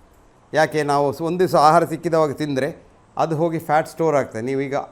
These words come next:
ಅನ್ನ ಊಟ ಮಾಡಿದರೆ ಅದು ಫ್ಯಾಟ್ ಆಗಿ ಕನ್ವರ್ಟ್ ಆಗ್ತದೆ, ನೀವು ಗೋಧಿ ಊಟ ಮಾಡಿದರೆ ಅದು ಫ್ಯಾಟ್ ಆಗಿ ಕನ್ವರ್ಟ್ ಆಗ್ತದೆ. ಯಾಕೆ?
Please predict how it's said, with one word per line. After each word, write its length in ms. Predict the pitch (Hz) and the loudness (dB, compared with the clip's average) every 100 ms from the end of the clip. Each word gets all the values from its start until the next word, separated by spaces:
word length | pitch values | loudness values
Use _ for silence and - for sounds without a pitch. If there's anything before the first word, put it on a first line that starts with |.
| - _ | -20 _
ಅನ್ನ 180 | 120 156 | -2 2
ಊಟ 220 | 190 190 | 4 4
ಮಾಡಿದರೆ 340 | 175 165 147 156 | 2 0 -2 -4
ಅದು 100 | 147 | -6
ಫ್ಯಾಟ್ 280 | 120 139 139 | -4 -4 -4
ಆಗಿ 140 | 135 | -4
ಕನ್ವರ್ಟ್ 320 | 131 131 113 | -4 -4 -4
ಆಗ್ತದೆ, 260 | 110 92 107 | -6 -6 -8
ನೀವು 200 | 107 123 | -6 -4
ಗೋಧಿ 300 | 113 180 202 | 0 0 0
ಊಟ 160 | 196 | -2
ಮಾಡಿದರೆ 320 | 180 165 160 170 | -2 -2 -2 -6
ಅದು 100 | 147 | -6
ಫ್ಯಾಟ್ 220 | 135 143 | -6 -4
ಆಗಿ 100 | 135 | -6
ಕನ್ವರ್ಟ್ 300 | 131 131 107 | -6 -8 -6
ಆಗ್ತದೆ. 280 | 101 95 113 | -10 -8 0
ಯಾಕೆ? 420 | 160 160 123 | 0 0 -6